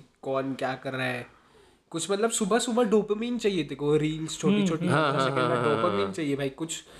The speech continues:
Speaker 1: कि भाई मैं बिस्तर से उठूँ वो देख के।
Speaker 3: हाँ, वो फिर हैबिट बन जाती है ना।
Speaker 1: हाँ,
Speaker 3: हाँ।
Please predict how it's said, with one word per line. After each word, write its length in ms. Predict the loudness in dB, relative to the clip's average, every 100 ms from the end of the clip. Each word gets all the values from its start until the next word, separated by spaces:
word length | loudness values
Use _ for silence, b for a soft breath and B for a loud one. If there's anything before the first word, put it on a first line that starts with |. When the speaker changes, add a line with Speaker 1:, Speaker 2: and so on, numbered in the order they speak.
| B B -8
Speaker 1:
कि 80 |
भाई 180 | -2 0
मैं 360 | 2 0 -2 -6
बिस्तर 320 | -4 -2 -6
से 160 | -2 -2
उठूँ 280 | -2 0
वो 120 | -2 -2
देख 240 | -8 -10
के। 120 | -12 -14 -18 b b b b b b -4
Speaker 3:
हाँ, 160 | 0
वो 160 | 2 0
फिर 260 | 0 -6
हैबिट 340 | -6 -4 -4 -2
बन 160 | -2
जाती 280 | -2 -4 -4
है 60 | -2
ना। 140 | 2
Speaker 1:
हाँ, 260 | 2 2 -2
Speaker 3:
हाँ। 300 | -6 -10